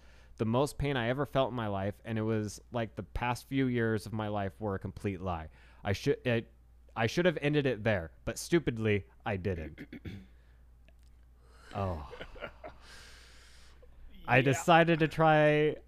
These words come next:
Speaker 1: to help her still through her actual illness, which had components of schizophrenia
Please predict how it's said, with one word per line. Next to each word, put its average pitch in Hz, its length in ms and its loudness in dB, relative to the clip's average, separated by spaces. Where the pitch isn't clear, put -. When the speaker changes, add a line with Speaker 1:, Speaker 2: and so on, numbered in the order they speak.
Speaker 1:
to 143 180 4
help 139 360 2
her 143 120 4
still 123 340 4
through 123 220 0
her 120 220 -2
actual 117 500 0
illness, 101 460 -2
which 107 220 -4
had 113 200 0
components 120 540 -4
of 113 120 2
schizophrenia 127 840 0